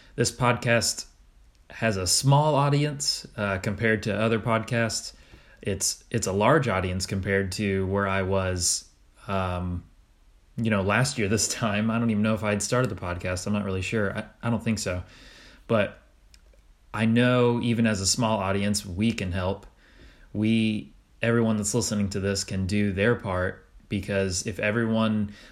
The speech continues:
listening to this didn't do their part, it could lead to more spread of the virus. So, uh, it's an unpopular opinion,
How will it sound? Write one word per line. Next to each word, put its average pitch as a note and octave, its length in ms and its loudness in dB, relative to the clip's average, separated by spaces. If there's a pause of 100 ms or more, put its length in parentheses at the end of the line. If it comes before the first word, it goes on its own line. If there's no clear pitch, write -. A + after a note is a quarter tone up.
listening A#2 460 2
to G2+ 100 -2
this G2 360 -2 (760)
didn't C3+ 400 2
do C3+ 120 6
their C#3+ 180 4
part, D3 380 0
it G#2 200 -2
could G2 360 -2 (500)
lead G#2+ 360 0
to G2+ 160 -2
more F#2+ 320 -2
spread G#2 560 0
of G2 100 -2
the G#2 60 -2
virus. G2+ 460 -4
So, F2+ 400 -4 (480)
uh, F#2+ 220 -4
it's G#2+ 160 -2
an A2 100 2
unpopular C3+ 680 2
opinion, A#2+ 680 2